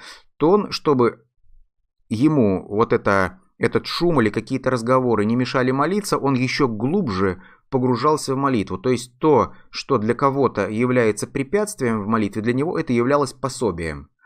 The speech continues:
Если кто-то рядом с нами будет разговаривать, нам это будет мешать молиться, да? Григорий Палама это, наоборот, использовал для того, чтобы отрешиться от этого разговора и погрузиться еще больше в молитву.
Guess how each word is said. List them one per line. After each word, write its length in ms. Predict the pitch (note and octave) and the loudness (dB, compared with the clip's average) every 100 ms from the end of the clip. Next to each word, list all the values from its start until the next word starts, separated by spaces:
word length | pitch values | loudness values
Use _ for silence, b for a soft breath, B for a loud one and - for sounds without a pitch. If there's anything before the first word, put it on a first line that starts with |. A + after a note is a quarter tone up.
| B B B | B B B
Если 260 | - C3+ - | -2 -2 -2
кто-то 260 | - D3+ A#2+ | 0 0 2
рядом 240 | B2 B2 | 0 -2
с 80 | A#2+ | -2
нами 160 | B2+ | -2
будет 240 | A#2+ B2 B2 | 2 2 0
разговаривать, 540 | A#2 C3+ F#3+ F#3 A#2+ | 0 0 0 0 -2
нам 160 | C3+ D#3 | -2 -2
это 120 | C3 | -2
будет 240 | B2 C3 | -2 -2
мешать 400 | C3+ C#3+ A2 E2 | -4 -4 -4 -4
молиться, 440 | F#2+ G2+ E2 - D#2+ | -4 -4 -4 -6 -6
да? 240 | G#2 D#3+ B B B | -6 -8 B B B
Григорий 440 | G2+ B2 C#3+ D3 B2+ | -2 0 2 2 2
Палама 400 | B2+ C#3 F3+ F#3 | 0 0 2 0
это, 200 | C#3 C#3 | 0 0
наоборот, 400 | C3+ C#3 B2+ - | 2 2 2 0
использовал 640 | B2 - E3+ F3 A#2+ A2+ | -8 -6 -2 -2 0 -2
для 120 | G2+ | -2
того, 200 | A2 C3+ | -2 -2
чтобы 240 | C3 C3+ C3 | 0 -2 -2
отрешиться 680 | - D3 D3 - A2 - G#2 | -2 -4 -6 -6 -8 -8 -8
от 200 | G#2 G#2 | -6 -8
этого 200 | G#2 A2 | -6 -6
разговора 440 | G#2 B2+ G3 G3 | -2 0 0 -2
и 140 | D#3+ | -6
погрузиться 720 | D#3 C#3+ A2+ A2+ F#2+ D#3+ - | -4 -2 0 -2 -4 -8 -8
еще 280 | G#2+ F#2 - | -8 -6 -8
больше 320 | G2+ B2 A#2 | -4 -4 -4
в 20 | A2 | -4
молитву. 480 | G#2+ F2+ F2 E2 | -4 -4 -8 -12